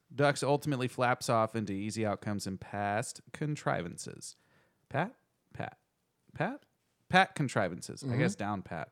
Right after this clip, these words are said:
Speaker 1: All
Speaker 2: Yeah.
Speaker 1: right, whatever. Still, it's an overall charmer, and director Stephen Herrick keeps it flying with a n-, nifty mix of slapstick and action.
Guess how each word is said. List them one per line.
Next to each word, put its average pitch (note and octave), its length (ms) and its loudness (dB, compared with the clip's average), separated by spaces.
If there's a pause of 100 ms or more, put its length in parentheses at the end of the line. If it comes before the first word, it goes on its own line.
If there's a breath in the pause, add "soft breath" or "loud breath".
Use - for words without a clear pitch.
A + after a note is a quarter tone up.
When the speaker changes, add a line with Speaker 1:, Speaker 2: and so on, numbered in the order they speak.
Speaker 1:
All F#2 80 2
Speaker 2:
Yeah. A2+ 60 6
Speaker 1:
right, - 120 0
whatever. D#2+ 300 -4 (340 soft breath)
Still, F3 320 10
it's E3 140 8
an D3 60 8
overall C3+ 280 8
charmer, D#3 380 4
and G#2+ 160 0
director A2 340 2
Stephen A#2 380 -2
Herrick B2 340 2
keeps - 280 -2
it - 140 -2 (220)
flying A2+ 680 4
with G#2 180 -2
a G#2+ 40 2
n-, G#2 300 -2 (120)
nifty E3+ 380 0
mix - 380 -2 (120)
of A2+ 100 -8
slapstick - 800 -6
and G2+ 180 -8 (240)
action. F2 520 -8